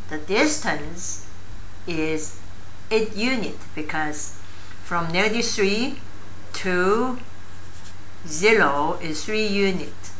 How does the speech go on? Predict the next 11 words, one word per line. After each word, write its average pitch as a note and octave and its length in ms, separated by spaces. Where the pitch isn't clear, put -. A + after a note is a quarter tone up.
From E3 320
zero E3 680
to E3+ 240
five F3 960
is D#3 160
five F#3 400
unit. G#3+ 340
The - 80
distance G#3+ 800
is E3 540
eight. - 180